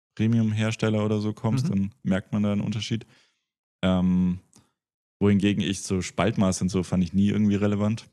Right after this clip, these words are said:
Speaker 1: Keine Ahnung.
Speaker 2: Mhm.
Speaker 1: Ähm, aber sie haben jetzt
Speaker 2: Nee,
Speaker 1: da
Speaker 2: ich glaub, das ist
Speaker 1: sehr viel dran gearbeitet und ich bin mir sicher, dass das sich jetzt deutlich besser fährt.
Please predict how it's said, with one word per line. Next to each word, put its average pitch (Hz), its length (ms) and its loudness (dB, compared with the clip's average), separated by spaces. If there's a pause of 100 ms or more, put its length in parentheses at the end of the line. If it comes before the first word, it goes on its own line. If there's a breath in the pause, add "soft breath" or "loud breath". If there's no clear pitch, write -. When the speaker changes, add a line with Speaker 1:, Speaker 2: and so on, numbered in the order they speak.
(120)
Speaker 1:
Keine 92 220 0
Ahnung. 104 260 -2 (140)
Speaker 2:
Mhm. 127 220 -4 (600)
Speaker 1:
Ähm, 90 160 2
aber 98 220 2
sie 95 120 4
haben 110 140 4
jetzt 110 140 2
Speaker 2:
Nee, 123 60 0
Speaker 1:
da 95 120 4
Speaker 2:
ich 90 60 -2
glaub, 110 340 -4
das 110 160 -10
ist - 140 -10
Speaker 1:
sehr 107 200 4
viel 107 200 2
dran 98 220 2
gearbeitet 98 500 2
und 90 140 0
ich 90 120 -4
bin 107 140 2
mir 104 120 4
sicher, 101 260 0
dass 95 200 -2
das 92 200 -4
sich 95 180 -2
jetzt - 260 -6
deutlich 98 320 0
besser 131 280 -2
fährt. 135 360 -4